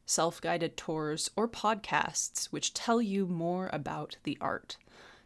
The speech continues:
The more you understand the stories behind the art, the more you will enjoy your experience at the museum. Foundational truth, right there. The more you know, the more you love it. Or if not love it, then at least find it interesting.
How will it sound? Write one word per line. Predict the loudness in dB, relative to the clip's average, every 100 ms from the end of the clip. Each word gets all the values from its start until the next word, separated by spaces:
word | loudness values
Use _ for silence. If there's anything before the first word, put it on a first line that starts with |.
| 2
The | 4
more | 6 6
you | 6
understand | 4 4 2 2 2 2 2 0
the | 0
stories | 0 0 0 2 0 0
behind | -4 -2 -2 -2 -4
the | -4
art, | -2 -2 -4 -8 -12 -2
the | 2
more | 4 6
you | 4 4
will | 4 2
enjoy | 0 -2 -2 -2 0
your | -2 -4
experience | -2 -2 0 0 0 -2 -2 -6
at |
the | -4
museum. | -4 -2 -2 -4 -6 -8 -12 _ _ _ _ _ _ _ _
Foundational | 2 4 4 2 0 -2 -2
truth, | -4 -8 -10 -16 -20 _
right | -4 -2
there. | -4 -4 -10 _ _ _ _ _ _ -4
The |
more | 0 2 4
you | 4
know, | 4 2 0 -4 -6
the | 0
more | 0 0
you | 0
love | -2 -4
it. | -6 -10 _ _ 4
Or | 6
if | 6
not | 4 4 2
love | 4 4 6
it, | 2 2
then | 0 0 -6 -6
at | -4 -2
least | -2 -2 -4 -14 _ -20 -4
find | 4 6 4
it | -2 -2
interesting. | -2 -2 -6 -6 -6 -10